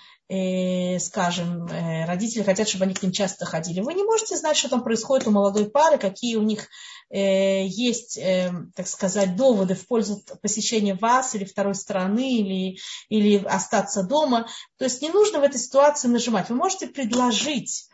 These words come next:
но вы не можете настаивать. Понимаете, дайте молодёжи возможность, э, так сказать, решать свои проблемы самим. Если они вас просят о помощи, это уже что-то другое. Если вас о помощи не просят,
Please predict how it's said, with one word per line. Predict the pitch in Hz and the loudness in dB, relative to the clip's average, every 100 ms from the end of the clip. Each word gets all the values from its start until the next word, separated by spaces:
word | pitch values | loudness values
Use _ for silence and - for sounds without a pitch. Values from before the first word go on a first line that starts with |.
| - - _ | -20 -20 _
но | 214 208 | 0 2
вы | 190 220 302 | 2 -2 -2
не | 330 320 302 294 269 254 | -2 -4 -2 -2 0 4
можете | 294 - - | 4 2 -2
настаивать. | 262 254 - 233 156 143 - - - | -4 -4 0 0 0 -6 -12 -18 -10
Понимаете, | 254 370 208 | -8 -6 0
дайте | 302 440 453 240 | 2 2 0 -2
молодёжи | 226 214 254 415 381 | 0 0 0 0 0
возможность, | 247 226 220 330 415 311 311 - - - - - - | 0 0 0 0 -2 -2 -8 -8 -14 -16 -20 -20 -10
э, | 214 214 220 226 220 220 | -2 2 2 4 2 2
так | 214 214 | 0 -6
сказать, | - 240 220 311 339 - | -4 -2 0 2 2 -2
решать | 254 240 - 320 - | -4 0 4 2 2
свои | 254 | -4
проблемы | 262 233 262 294 | -2 -2 -2 -4
самим. | 254 269 247 156 147 - _ _ - - - | -4 -2 -2 -2 -6 -16 _ _ -20 -20 -16
Если | 247 403 427 | -2 -2 2
они | 285 285 | 0 2
вас | 254 | 0
просят | - 277 269 233 | 2 2 2 -4
о | 233 | -6
помощи, | - 160 165 - | -6 -10 -8 -6
это | 240 302 | -6 -6
уже | 302 | -4
что-то | 302 330 330 | -6 -6 -12
другое. | 330 320 214 175 | -10 -4 -2 -2
Если | 185 254 | -2 -2
вас | 269 262 | -2 -2
о | |
помощи | - 269 262 302 | -4 -2 -2 -6
не | 311 | -8
просят, | 427 494 - 277 | -2 -2 -2 -6